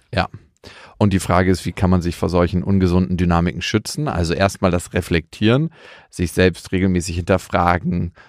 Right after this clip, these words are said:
ähm, auch auf die eigenen Bedürfnisse gucken und fühlt man sich in der Beziehung sicher, respektiert und gewertschätzt. Und wenn man merkt, das ist überhaupt nicht der Fall,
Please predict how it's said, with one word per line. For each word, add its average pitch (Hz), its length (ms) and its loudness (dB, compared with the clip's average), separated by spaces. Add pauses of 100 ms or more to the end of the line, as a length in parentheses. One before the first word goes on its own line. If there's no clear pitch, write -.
(200)
ähm, 82 460 0 (280)
auch 92 220 0
auf 98 120 -4
die 95 120 0
eigenen 95 280 2
Bedürfnisse 92 540 0
gucken 92 480 -2
und 120 400 0 (160)
fühlt - 300 -2
man 110 140 2
sich 90 120 -4
in 95 100 0
der 92 220 4
Beziehung 92 460 -2
sicher, 117 600 0 (100)
respektiert 104 800 0
und - 160 -8
gewertschätzt. - 920 -6 (600)
Und 139 80 -6
wenn 98 80 2
man 98 140 4
merkt, 113 220 0
das - 140 -10
ist - 220 -14
überhaupt 139 580 0
nicht 95 200 -4
der 85 100 0
Fall, 87 420 0